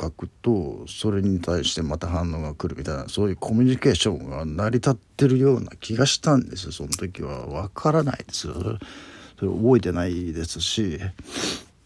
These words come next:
証拠もないので、そういう気がしたとしか言えないんですけれども、とにかく、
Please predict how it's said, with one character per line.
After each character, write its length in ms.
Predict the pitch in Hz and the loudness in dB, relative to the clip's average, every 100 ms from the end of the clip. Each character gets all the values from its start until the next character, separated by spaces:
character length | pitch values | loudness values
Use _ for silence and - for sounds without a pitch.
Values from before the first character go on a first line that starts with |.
| _ | _
証 240 | - 110 95 | 0 2 2
拠 100 | 113 | 0
も 140 | 123 | 0
な 160 | 92 92 | 0 2
い 160 | 90 | 2
の 160 | 78 76 | 0 -6
で、 280 | 85 80 80 85 - - - - - _ _ _ - - - _ _ | -2 -2 -2 -4 -6 -10 -12 -14 -18 _ _ _ -20 -20 -20 _ _
そ 160 | - 120 | -4 0
う 20 | |
い 40 | 120 | 0
う 20 | 127 | 0
気 180 | - | 2
が 80 | 117 | 4
し 140 | 113 - | 4 4
た 140 | 135 | 2
と 280 | - - - | 2 -6 -4
し 200 | - - - _ - | -2 -2 -4 _ -8
か 180 | - - | -6 -4
言 220 | 95 104 | -4 -2
え 20 | |
な 160 | 110 110 | 0 0
い 80 | 90 | 0
ん 120 | - | -4
で 140 | - | -8
す 140 | - - | -12 -10
け 120 | - | -8
れ 100 | - | -8
ど 120 | - | -6
も、 200 | - - - - - - - - - _ _ _ _ _ _ | -6 -6 -8 -16 -14 -12 -10 -12 -20 _ _ _ _ _ _
と 120 | - 143 | 4 6
に 60 | |
か 120 | 101 | 6
く、 560 | 82 71 62 52 - - | 2 -4 -8 -12 -18 -20